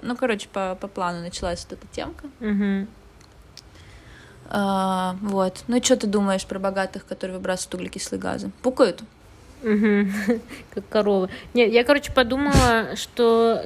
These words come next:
Speaker 2: тут, э, два интересных момента. Э, мне кажется, интересный момент в том, что насколько, м,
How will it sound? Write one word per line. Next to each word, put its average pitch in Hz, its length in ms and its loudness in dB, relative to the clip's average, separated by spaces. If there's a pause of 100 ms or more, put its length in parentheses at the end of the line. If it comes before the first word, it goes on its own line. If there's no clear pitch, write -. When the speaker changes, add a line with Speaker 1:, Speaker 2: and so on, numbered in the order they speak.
(100)
Speaker 2:
тут, 247 380 -6
э, 220 380 2
два 202 400 2
интересных 202 460 -4
момента. 202 600 -2 (540)
Э, 202 160 -2
мне 208 160 0
кажется, 233 240 -4
интересный 240 340 2
момент 226 240 2
в - 40 -20
том, 254 220 0
что 208 520 -2
насколько, 202 800 0
м, 190 720 0